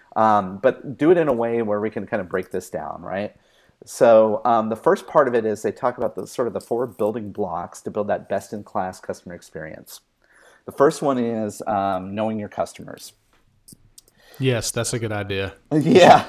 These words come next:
Speaker 2: You should do that.
Speaker 1: <laughs> Uh, and that's hard. Sometimes that's really hard to do, but they, br-, they, you know, I mean, it really getting to understand what that, who the customer is, that unified view of your customer, segmentation. Maybe sometimes you hear about this, like, personas,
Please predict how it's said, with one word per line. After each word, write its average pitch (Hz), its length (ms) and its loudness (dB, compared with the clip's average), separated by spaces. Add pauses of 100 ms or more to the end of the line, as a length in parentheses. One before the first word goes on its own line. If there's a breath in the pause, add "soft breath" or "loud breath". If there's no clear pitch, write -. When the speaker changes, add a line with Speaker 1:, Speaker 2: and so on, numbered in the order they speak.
Speaker 2:
You 139 140 2
should 135 220 -2
do 120 160 4
that. - 840 -4
Speaker 1:
<laughs> 277 240 -8 (420 loud breath)
Uh, 165 320 12
and 170 120 8
that's 220 140 10
hard. 233 340 2
Sometimes 202 340 -2
that's 160 160 -6
really 139 160 -2
hard 117 180 2
to 101 60 -10
do, 92 260 -4
but 98 260 -4
they, 165 100 6
br-, 175 220 -2
they, 160 400 0
you 151 160 -2
know, 131 260 2
I 135 120 2
mean, 139 320 -2
it 135 260 -4
really 151 380 0
getting 165 320 -2
to - 120 -2
understand 120 640 -2
what 110 160 -4
that, - 300 -6 (160)
who 151 100 -8
the 185 100 -4
customer 123 640 -6
is, 120 160 -8 (460 soft breath)
that 113 160 0
unified 123 520 0
view 113 200 -8
of 117 80 -10
your 117 100 -10
customer, 110 680 -8
segmentation. 123 1160 -6 (300 loud breath)
Maybe 123 180 -2
sometimes 127 380 -8
you 110 80 -10
hear 123 100 -4
about 110 200 -2
this, - 160 -10
like, 101 180 -10
personas, 123 840 -8